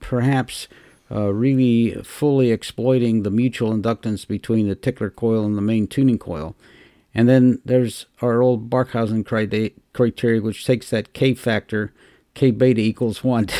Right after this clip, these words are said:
<laughs> and you have an oscillator. So I, I suspect that part of the reason that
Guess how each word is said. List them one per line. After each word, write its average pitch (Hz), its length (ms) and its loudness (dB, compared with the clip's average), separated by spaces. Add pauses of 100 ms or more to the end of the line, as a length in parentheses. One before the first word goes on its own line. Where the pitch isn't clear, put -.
(120)
<laughs> - 280 -2
and 147 100 4
you 117 100 2
have 113 220 0
an 101 100 -2
oscillator. 92 540 -4 (460)
So 120 340 4 (100)
I, 110 200 -6
I 135 160 4
suspect 135 600 -4
that 107 160 -6 (640)
part 151 220 0
of 143 80 0
the 131 100 0
reason 120 640 0
that 113 320 -4